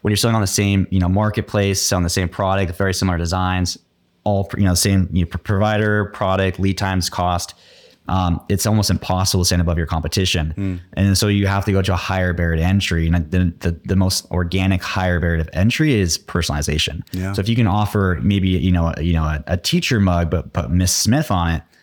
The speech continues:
Speaker 1: your product is more unique, it's more valuable, but sell at the same cost as a person who doesn't have that, you're gonna get the sale.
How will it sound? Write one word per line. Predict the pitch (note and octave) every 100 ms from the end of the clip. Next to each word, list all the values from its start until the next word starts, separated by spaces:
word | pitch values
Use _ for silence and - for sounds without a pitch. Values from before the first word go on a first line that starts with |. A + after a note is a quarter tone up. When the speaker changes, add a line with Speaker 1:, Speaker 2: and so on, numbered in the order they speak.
| _ -
Speaker 1:
your | G2
product | G#2 G#2+ F#2+ F#2+
is | F2
more | F2 E2
unique, | F2 G#2 G2+
it's | F#2 F2+
more | E2
valuable, | F2+ F#2+ F2 F2+ F2+ - _ _ -
but | F#2
sell | B2 G2+
at |
the | F#2+
same | F#2 F#2+
cost | F2 - G2+ G2+ F2+
as |
a | E2
person | - E2+ D#2+
who |
doesn't | D#2+ E2+ G2
have | A#2+ B2+
that, | D#3 D3+
you're | E2+ F2+
gonna | F2
get | E2
the | -
sale. | - -